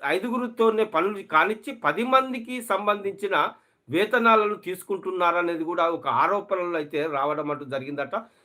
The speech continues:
ఇలా ఆధార్ కార్డులు, బ్యాంకు ఖాతాలను ఫోరెన్సిక్ ఆడిట్ చేయడం వల్ల వాస్తవాలు బయటకు వస్తాయి. ఇందులో అధికారుల పాత్ర కూడా ఉన్నట్టు తేలితే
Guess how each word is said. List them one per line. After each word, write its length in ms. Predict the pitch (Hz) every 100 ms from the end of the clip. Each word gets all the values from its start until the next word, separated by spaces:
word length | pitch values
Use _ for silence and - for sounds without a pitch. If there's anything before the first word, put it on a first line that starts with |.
| -
ఇలా 160 | 185
ఆధార్ 500 | 190 147 175 233 226 226
కార్డులు, 360 | 208 190 196 185 135
బ్యాంకు 320 | 139 185 202 143
ఖాతాలను 580 | 139 156 185 180 175 175 170
ఫోరెన్సిక్ 520 | 147 180 190 190 185 -
ఆడిట్ 400 | 127 170 160 -
చేయడం 220 | 165 170 156
వల్ల 200 | 165 156 147 - _ _ 104
వాస్తవాలు 640 | 131 185 - 202 196 190
బయటకు 380 | 151 151 160 170
వస్తాయి. 360 | 165 - 165 170
ఇందులో 420 | 139 147 180 180 185 - -
అధికారుల 480 | 135 156 185 180
పాత్ర 380 | 170 160 160 170
కూడా 300 | 160 160 170
ఉన్నట్టు 560 | 151 120 143 180 175 170
తేలితే 480 | 147 160 160 180